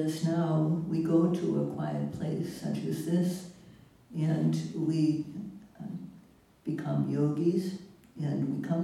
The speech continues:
to our sitting place and sit down. So the first instruction that the Buddha gave is "Palankang abhojitva."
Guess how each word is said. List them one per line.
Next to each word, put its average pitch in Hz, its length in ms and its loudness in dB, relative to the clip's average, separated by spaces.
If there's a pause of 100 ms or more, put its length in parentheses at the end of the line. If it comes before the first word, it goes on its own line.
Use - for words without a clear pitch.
to - 120 0
our 147 100 -2 (100)
sitting 165 360 0
place 143 360 -2 (880)
and 147 320 4 (380)
sit - 220 -4
down. - 680 0
So - 160 -4
the - 140 0
first 165 400 0
instruction 170 840 2
that 151 100 -2
the 160 180 -6
Buddha 135 380 -2 (440)
gave 143 400 0
is 135 200 -4
"Palankang 143 1000 0 (560)
abhojitva." 139 920 -2